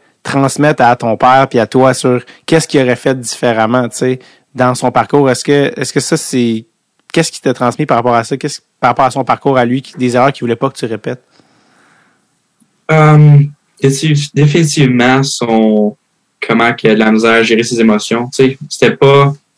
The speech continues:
Speaker 2: c'était pas tant un, un problème, euh, des dernières années, mais, euh, sais, avec, euh,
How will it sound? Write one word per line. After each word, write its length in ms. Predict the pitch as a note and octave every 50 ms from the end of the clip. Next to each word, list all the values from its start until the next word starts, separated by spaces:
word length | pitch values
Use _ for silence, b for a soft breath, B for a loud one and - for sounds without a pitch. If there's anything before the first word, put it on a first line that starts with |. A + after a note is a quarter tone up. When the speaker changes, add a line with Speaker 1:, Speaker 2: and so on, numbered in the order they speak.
| _ _ -
Speaker 2:
c'était 220 | - - - A#2+
pas 200 | A2 - C#3+ C#3+ C#3+
tant 160 | C#3+ - C3+
un, 540 | C3 C#3 C#3 B2+ A#2+ A2+ A2 A2 G#2+ G2+ - -
un 100 | A2+ G#2+
problème, 840 | G#2 - - A2 A2 A2 A2+ A2+ A#2 B2 B2+ C3 C3 B2+ B2 B2 - _ - -
euh, 480 | G#2 G#2 G#2 G2+ G2 G2 G2+ G2 G2 G#2 C#3+ - _ _ _ _ _ -
des 220 | B2+ A2+ A2+ A2
dernières 360 | G#2+ A2 G#2+ A2 A2+ A#2 A#2 B2
années, 320 | A2 G#2+ A2 A2+ B2+ C#3+ D3+ D3 _ _ _ _ _ _ _ _ _ -
mais, 320 | - A#2+ A2+ A2 A2 G#2+
euh, 100 | G#2+ G#2 G#2 G#2 G#2 - - _ _ _ _ - -
sais, 160 | - C3 B2
avec, 360 | A#2 A2+ A2 A2 A#2 A2+ A2+ _ - -
euh, 480 | B2+ A#2 A2+ A2 A2 G#2+ G#2+ G#2+ G#2 G#2